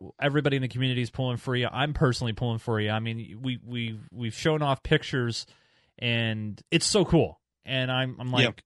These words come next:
Speaker 1: <sighs> I, I'm stoked, man. I'm really stoked for you. I, I'm
Speaker 2: Yeah.
Speaker 1: probably your biggest cheerleader, rooting you on. Um, and
Speaker 2: Well, it's
Speaker 1: hope
Speaker 2: good times. If, if, if I have, I think I'll, I'll have a three G access or a four G access point while I'm down there. Maybe I'll try to see if I can do FaceTime while I'm there.
Speaker 1: Ooh, that'd be great,
Speaker 2: So.
Speaker 1: man.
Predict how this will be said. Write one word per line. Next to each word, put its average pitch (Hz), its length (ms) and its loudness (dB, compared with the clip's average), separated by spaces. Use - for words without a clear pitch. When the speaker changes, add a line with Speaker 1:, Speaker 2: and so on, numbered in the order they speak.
Speaker 1:
<sighs> - 680 -20
I, 131 240 -4
I'm 131 100 -2
stoked, 143 460 2
man. 110 120 0
I'm 120 140 0
really 143 160 2
stoked 123 300 -2
for 101 160 -6
you. 85 120 -4
I, 92 240 -8
I'm 107 120 -10
Speaker 2:
Yeah. - 40 -12
Speaker 1:
probably 127 200 -2
your 110 100 -2
biggest 113 320 -2
cheerleader, 95 440 -4
rooting 110 240 -4
you 98 60 0
on. 95 280 0
Um, 107 100 0
and 98 220 0
Speaker 2:
Well, - 80 0
it's 117 80 4
Speaker 1:
hope 190 80 8
Speaker 2:
good 180 80 4
times. 165 300 2
If, 165 160 2
if, 170 260 -4
if 180 160 0
I 196 80 2
have, 202 260 0
I 147 100 -2
think 226 180 -4
I'll, 180 220 0
I'll 139 180 -2
have 143 160 -2
a 127 80 -2
three 143 240 -8
G 123 160 -8
access 120 360 -8
or 110 100 -10
a 101 40 -12
four 131 240 -4
G 120 180 -6
access 113 300 -8
point 120 160 -10
while 104 120 -8
I'm 104 100 -8
down 101 120 -4
there. 98 140 -8
Maybe 110 160 -6
I'll 110 80 -2
try 107 200 -6
to 101 40 -6
see - 180 -6
if 110 120 -10
I 107 60 -6
can 101 120 -8
do 101 80 -10
FaceTime 101 460 -8
while 92 140 -10
I'm 110 100 -4
there. 151 100 2
Speaker 1:
Ooh, 160 160 4
that'd 135 160 0
be 123 80 -6
great, 127 420 0
Speaker 2:
So. 107 80 -6
Speaker 1:
man. 120 300 -4